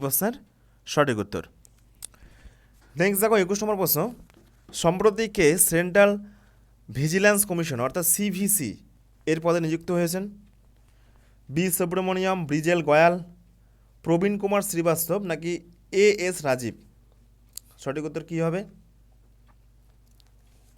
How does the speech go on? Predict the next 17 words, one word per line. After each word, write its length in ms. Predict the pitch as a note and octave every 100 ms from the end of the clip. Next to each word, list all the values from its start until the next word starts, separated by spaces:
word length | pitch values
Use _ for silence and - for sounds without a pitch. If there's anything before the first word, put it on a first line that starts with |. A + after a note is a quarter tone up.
| _ _ _ _ _ _ _ _ _ _ _ _ _ _ _ _ _
তো 40 | F#3
দেখো, 200 | G3 G3 A3 G#3
সম্প্রতি 500 | E3+ F3 G3 F#3+ D3 F3+ G#3 - - - _ -
সিভিসি 560 | - G3 G3 G#3+ G#3 G#3+ - E3+
এর 80 | E3
পদে 160 | E3+ F3
নিযুক্ত 260 | D#3 D#3 - F#3
হয়েছেন 320 | E3 C#3+ B2+ G#3+ - _ _ _ _ -
প্রবীণ 360 | F3+ F3+ G#3+ A3 F#3+
কুমার 260 | F3 F3 F3 -
শ্রীবাস্তব। 580 | E3 D#3 C#3 - C3 F2+ - - _ _ _ _ _ _ _ C#3
অপশন 240 | C#3 F#3 F3
সি 120 | - G3 F#3
হয়ে 180 | F3 F3
যাবে 180 | E3+ F3+ C#3
এই 80 | B2+ A#2
প্রশ্নের 320 | A#2 G3